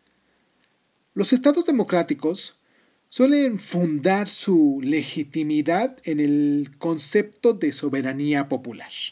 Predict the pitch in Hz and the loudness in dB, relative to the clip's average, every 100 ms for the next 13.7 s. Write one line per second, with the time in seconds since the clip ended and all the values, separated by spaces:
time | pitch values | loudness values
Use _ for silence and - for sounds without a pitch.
0 | _ _ _ _ _ _ _ - - 233 | _ _ _ _ _ _ _ -8 -2 2
1 | 320 339 - 339 202 180 147 - - 120 | 2 2 0 0 0 0 0 0 -2 -4
2 | - _ 151 143 147 139 143 147 160 170 | -10 _ -6 -2 0 0 0 0 0 0
3 | 175 - 135 127 123 151 143 - - - | 0 0 -4 -4 -2 -2 -2 -8 -20 -18
4 | 143 135 139 - 202 202 190 175 160 175 | -10 -8 -8 0 0 2 0 0 -2 -2
5 | 156 - 190 185 262 156 - _ _ _ | -2 -2 -2 4 2 2 -14 _ _ _
6 | _ 113 117 135 135 190 185 113 - - | _ -8 -4 -4 -2 -2 -4 -4 -12 -16
7 | _ _ - 147 147 143 143 143 147 175 | _ _ -4 0 2 2 0 0 2 2
8 | 170 156 196 196 196 214 180 151 196 190 | 0 0 0 2 0 -2 -4 -4 -6 -4
9 | 160 151 147 - 156 139 127 170 165 127 | -2 -2 -2 -2 -2 -2 -2 -2 0 -2
10 | 117 104 92 87 120 - 151 127 131 131 | -8 -12 -16 -16 -10 -4 -4 -4 -8 -6
11 | 123 131 - 226 139 - _ _ _ _ | -6 -6 -2 -2 -2 -10 _ _ _ _
12 | _ _ _ _ - 175 233 233 - 302 | _ _ _ _ -8 -2 0 2 2 2
13 | 311 277 254 269 240 180 131 | 2 2 2 2 2 0 -4